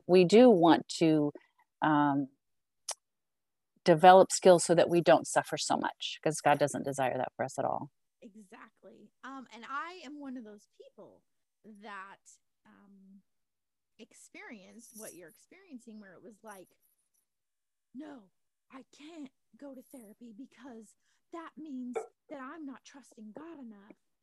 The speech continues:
Speaker 2: Like, there was so much shame around,
Speaker 1: Right.
Speaker 2: like, "Oh, well, you can't share that because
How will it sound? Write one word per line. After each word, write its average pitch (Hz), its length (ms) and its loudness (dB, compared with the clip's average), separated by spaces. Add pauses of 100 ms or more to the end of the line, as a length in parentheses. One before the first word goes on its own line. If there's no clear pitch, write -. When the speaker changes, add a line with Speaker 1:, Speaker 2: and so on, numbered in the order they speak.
(360)
Speaker 2:
Like, - 240 -18
there 330 120 -16
was 302 140 -20
so 339 420 -18
much 233 240 -20
shame 269 960 -20
around, 220 640 -18
Speaker 1:
Right. 156 340 -2
Speaker 2:
like, 233 140 -16 (100)
"Oh, 320 100 -14
well, 285 160 -14
you 277 200 -14
can't - 420 -20
share 370 280 -20
that 277 120 -18
because 285 260 -20